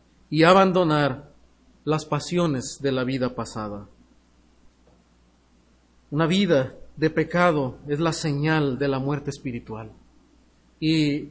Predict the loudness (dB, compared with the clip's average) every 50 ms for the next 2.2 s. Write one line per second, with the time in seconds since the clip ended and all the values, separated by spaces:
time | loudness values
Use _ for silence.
0 | -6 -4 -2 0 2 2 2 2 2 2 2 0 0 0 0 0 0 0 -2 -4
1 | -4 -4 -2 -4 -4 -2 -2 0 0 0 0 0 -2 0 0 0 0 0 0 -2
2 | -2 -4 -8 -12